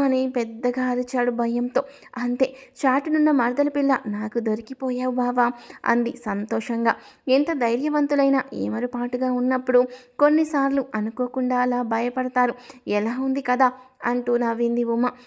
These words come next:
"ఓ, చాలా చాలా బాగుంది" అన్నారు తోడికోడలిద్దరు. పాము విషయం వరకు విన్న సుధీర్, "అమ్మో,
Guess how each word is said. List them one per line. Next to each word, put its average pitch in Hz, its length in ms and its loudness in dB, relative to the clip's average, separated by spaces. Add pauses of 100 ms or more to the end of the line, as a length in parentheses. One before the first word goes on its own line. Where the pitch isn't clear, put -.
(140)
"ఓ, 240 80 4 (320)
చాలా 226 400 -2
చాలా 302 380 0
బాగుంది" 294 460 2 (300)
అన్నారు 233 340 -2
తోడికోడలిద్దరు. 240 920 -2 (340)
పాము 226 280 2
విషయం 277 360 -2
వరకు 262 320 0 (240)
విన్న 240 240 0
సుధీర్, 233 460 -2
"అమ్మో, 208 440 -2